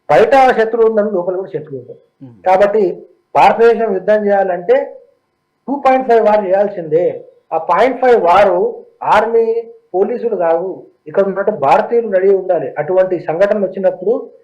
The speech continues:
Speaker 1: అందరూ ఐక్యత లేవడి దేశం ముందు కుల, మత, భాష, వర్ణ భేదాలు పక్కకు పెట్టి దేశం ముందు, నేషనల్ సెక్యూరిటీ ముందు అని చెప్పి వాళ్ళు అటువంటిది ఎదుర్కొనేటువంటి ప్రయత్నం చేయ-, చేయగలిగితేనే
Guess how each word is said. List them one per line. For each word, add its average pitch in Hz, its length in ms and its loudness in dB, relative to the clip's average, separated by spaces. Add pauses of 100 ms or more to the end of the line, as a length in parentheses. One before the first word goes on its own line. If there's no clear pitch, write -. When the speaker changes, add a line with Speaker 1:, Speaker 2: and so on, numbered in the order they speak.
(160)
Speaker 1:
అందరూ 180 360 2
ఐక్యత 220 260 0
లేవడి 185 400 2
దేశం 220 420 0
ముందు 190 640 -2 (840)
కుల, 202 160 0
మత, 208 260 -2
భాష, 196 360 0
వర్ణ 185 480 0
భేదాలు 196 640 0
పక్కకు - 480 -8
పెట్టి 262 440 -6 (340)
దేశం 226 360 2
ముందు, 220 220 0
నేషనల్ 226 500 0
సెక్యూరిటీ 247 380 -4
ముందు 220 260 0
అని 208 160 0
చెప్పి 202 160 -2
వాళ్ళు 202 260 0 (720)
అటువంటిది 202 540 -6 (140)
ఎదుర్కొనేటువంటి 233 760 2
ప్రయత్నం 180 580 -2 (380)
చేయ-, 202 440 2
చేయగలిగితేనే 190 760 0